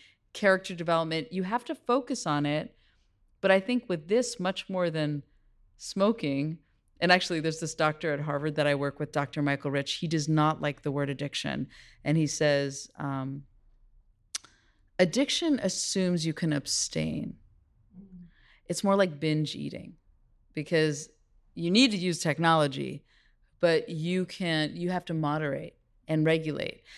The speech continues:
Speaker 1: And it is much more similar to that. But I think the word addiction just captures the way that we feel. But I think if we all just focused on, like,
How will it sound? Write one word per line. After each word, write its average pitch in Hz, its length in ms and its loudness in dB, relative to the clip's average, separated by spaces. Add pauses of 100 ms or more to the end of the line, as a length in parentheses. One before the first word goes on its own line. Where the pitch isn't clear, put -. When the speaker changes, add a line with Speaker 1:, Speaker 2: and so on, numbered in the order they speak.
(120)
Speaker 1:
And 214 160 4
it 220 100 2
is 240 180 0
much 180 280 -2
more 160 140 -2
similar 151 340 -2
to 147 80 -2
that. 147 160 2
But 175 80 2
I 180 80 4
think 233 180 -2
the 180 80 -2
word 160 320 -2
addiction 160 380 -6
just 143 200 -10
captures 147 580 -2
the 151 80 -2
way 143 180 0
that 147 160 -6
we 139 140 -6
feel. 160 500 -4 (440)
But 240 100 4
I 247 80 4
think 302 200 -2
if 302 140 -8
we 262 120 -2
all 240 280 -4
just 240 320 -6
focused 202 480 -2
on, 196 120 2
like, 180 220 -2